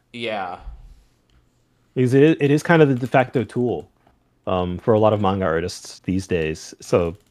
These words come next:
Speaker 2: like, they, if you're working di-, uh, obviously, if you're working digitally, you can use whatever. But, like,
Speaker 1: Yeah.
Speaker 2: it, it has, I think, become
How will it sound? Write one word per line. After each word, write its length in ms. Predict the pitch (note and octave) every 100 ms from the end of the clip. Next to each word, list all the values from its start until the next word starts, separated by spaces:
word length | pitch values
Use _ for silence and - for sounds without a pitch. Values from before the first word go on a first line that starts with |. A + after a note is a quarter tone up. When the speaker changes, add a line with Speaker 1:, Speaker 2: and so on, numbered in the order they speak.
| -
Speaker 2:
like, 140 | F#2+
they, 240 | G2 G2 F#2+ - _ - - _ -
if 120 | A2
you're 80 | B2+
working 300 | C3 C#3+ C#3+
di-, 180 | C#3 E3
uh, 120 | F#3 -
obviously, 400 | B3+ C#4+ G#3+ F3+
if 100 | C#3+
you're 100 | A#3+
working 220 | C#4+ D#3
digitally, 380 | D3+ D3+ F#3 F3
you 80 | C3
can 140 | D#3
use 160 | C3+ A#2+
whatever. 420 | G#2 F#2 D2+ D#2
But, 220 | F3 A#2+
like, 160 | A2+ A2+
Speaker 1:
Yeah. 80 | D3+
Speaker 2:
it, 60 |
it 120 | F#3 E3
has, 300 | D#3+ C3+ C3+
I 100 | D#3
think, 240 | C#3+ C#3 A#2
become 400 | A2 G2+ F#2+